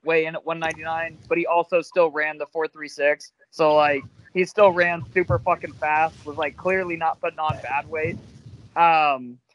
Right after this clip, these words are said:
him coming in and just putting on weight would have helped him. When you think about it, Travis Etienne's still a guy that's getting, like, twenty carries a game when he's, like, healthy and, like, getting twenty opportunities. Like, the Jags don't give a fuck that he's,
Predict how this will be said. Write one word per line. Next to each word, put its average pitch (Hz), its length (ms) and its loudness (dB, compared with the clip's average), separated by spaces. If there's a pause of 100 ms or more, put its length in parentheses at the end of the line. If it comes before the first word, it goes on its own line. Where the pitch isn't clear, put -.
(320)
him 208 260 -2
coming 214 300 -2
in 180 180 -2
and 180 100 -6
just 170 180 -8
putting 175 280 0
on 170 180 0
weight 151 300 0
would 160 100 -6
have - 140 -16
helped 160 240 0
him. 156 400 -4 (300)
When 233 220 4
you 240 60 -4
think 202 240 0
about 156 260 8
it, - 120 -2
Travis 196 280 6
Etienne's 175 460 -4
still 170 220 0
a 160 60 -4
guy 151 160 0
that's 151 160 -2
getting, 151 280 -6
like, 139 240 -8
twenty 160 220 -8
carries 147 340 -2
a 123 40 -20
game 135 280 -2
when 123 100 -12
he's, 139 200 -8
like, 131 260 0
healthy 127 480 -4 (300)
and, 156 80 2
like, 147 180 0
getting 165 240 4
twenty 160 240 -2
opportunities. 131 760 -2
Like, 139 180 -4
the 139 60 -12
Jags 170 320 6
don't 165 160 2
give 151 100 -6
a 131 80 -4
fuck - 380 4
that 143 100 0
he's, 131 240 -8